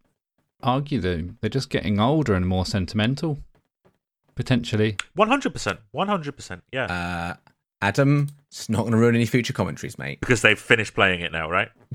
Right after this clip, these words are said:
Speaker 3: 'Cause the last time
Speaker 2: Yeah.
Speaker 3: they played it was in nineteen ninety-eight.
Speaker 1: Wow.
Speaker 2: Right.
Speaker 3: Once.
Speaker 2: Yeah, yeah.
Speaker 1: Sorry to
Speaker 3: Once.
Speaker 1: get
Speaker 2: Yeah,
Speaker 1: very
Speaker 2: that's
Speaker 1: Owen
Speaker 2: interesting.
Speaker 1: Wilson there. Sorry.
Speaker 3: Twenty-one times in nineteen ninety-seven.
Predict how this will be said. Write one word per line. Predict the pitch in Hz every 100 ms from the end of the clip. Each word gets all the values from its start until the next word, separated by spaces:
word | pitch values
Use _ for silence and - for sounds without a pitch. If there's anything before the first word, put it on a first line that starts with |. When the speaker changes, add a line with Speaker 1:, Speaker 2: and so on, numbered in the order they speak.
| -
Speaker 3:
'Cause | - 143 120 -
the | 131
last | 131 135 139
time | 139
Speaker 2:
Yeah. | 127
Speaker 3:
they | 123
played | 123 120
it |
was | 110 113
in |
nineteen | 113 113 107 117
ninety-eight. | 98 87 147
Speaker 1:
Wow. | 175 175 156 135 107 87 82 - _ -
Speaker 2:
Right. | 110 101
Speaker 3:
Once. | 95 95
Speaker 2:
Yeah, | 90 92 92
yeah. | 95 82 - _ 104
Speaker 1:
Sorry | 107 -
to | 98
Speaker 3:
Once. |
Speaker 1:
get | 135
Speaker 2:
Yeah, | 123
Speaker 1:
very | 117
Speaker 2:
that's | 101
Speaker 1:
Owen | 107
Speaker 2:
interesting. | 101 110 110
Speaker 1:
Wilson | 85 85
there. | 76 95 - -
Sorry. | - - 98 85 - -
Speaker 3:
Twenty-one | - 147 147 143 151 135 131 131 127
times | 143 120 117
in | 113
nineteen | 110 110 104
ninety-seven. | 107 104 98 - 92 85 85 85 95 98